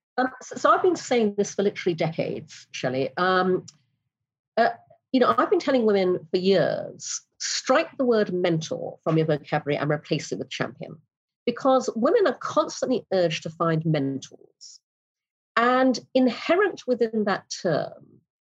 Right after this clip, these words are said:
is a sense of touchy-feely, chat, chat, chat, shoulder to cry on.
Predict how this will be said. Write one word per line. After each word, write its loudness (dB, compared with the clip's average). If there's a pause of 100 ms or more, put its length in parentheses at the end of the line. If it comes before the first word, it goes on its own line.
(300)
is 2
a 0
sense 0
of 2 (300)
touchy-feely, 0 (360)
chat, -4
chat, -6
chat, -6 (300)
shoulder 2
to -4
cry 0
on. 2